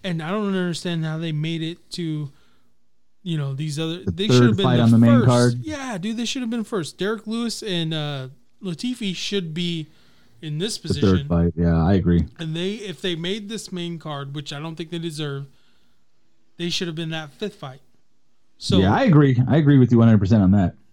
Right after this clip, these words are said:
Speaker 1: Yeah, that's, uh, and it does. Juan Adams on a losing streak. I think, uh, I, if I remember right, Tafa l-, lost his last fight too in the U F C. So they have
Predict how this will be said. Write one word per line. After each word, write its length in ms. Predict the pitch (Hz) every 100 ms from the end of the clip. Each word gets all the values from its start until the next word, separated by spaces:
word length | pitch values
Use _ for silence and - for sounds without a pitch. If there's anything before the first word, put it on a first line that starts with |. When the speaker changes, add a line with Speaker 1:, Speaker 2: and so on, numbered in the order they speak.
| -
Speaker 1:
Yeah, 220 | 185 123 127
that's, 300 | 165 175 233
uh, 60 |
and 440 | 190 190 214 196 196
it 160 | 190
does. 260 | 208 175 - - _ _ _ _ -
Juan 240 | 175 190
Adams 440 | 190 190 190 185 180
on 120 | 170
a 40 |
losing 320 | 165 190 185 175
streak. 220 | 202 160
I 80 | 139
think, 360 | 214 202 -
uh, 280 | 208 170 151 147
I, 180 | 175 180
if 260 | 180 156 170
I 60 |
remember 600 | 160 143 143 151 208 180
right, 220 | 160 147 139
Tafa 300 | 180 185 160
l-, 280 | 147 151 175
lost 440 | 196 156 156 143 156
his 120 | 143
last 280 | 156 143 -
fight 220 | 147 131
too 240 | 185 175
in 120 | 156 143
the 80 | 139
U 120 | 135
F 60 | 123
C. 320 | 156 143 139 - _ _ _ _
So 180 | - 180
they 100 | 170
have 240 | 151 135